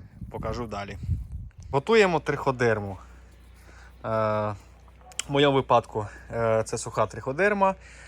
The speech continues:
Е, читаємо уважно рекомендації для засто-, застосування. Е, на цій прописується, що треба замочити в невеликій кількості води, це десь пів літра. Е,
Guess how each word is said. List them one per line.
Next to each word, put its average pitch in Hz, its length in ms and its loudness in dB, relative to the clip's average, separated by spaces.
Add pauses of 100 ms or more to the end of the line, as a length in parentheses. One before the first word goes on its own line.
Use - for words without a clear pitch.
(200)
Е, 113 280 6
читаємо 117 600 2
уважно 113 1000 2
рекомендації 117 640 0
для 110 80 -2
засто-, 147 460 -8
застосування. 185 880 2 (480)
Е, 113 320 2 (200)
на 139 160 2
цій 127 220 -4
прописується, 117 800 -4
що - 160 -6
треба 120 300 0
замочити 117 500 -2
в - 20 -4
невеликій 117 340 -4
кількості 135 420 -6
води, 202 260 -2
це 135 200 -2
десь 123 220 -6
пів 120 200 -4
літра. 127 440 0 (680)
Е, 131 600 4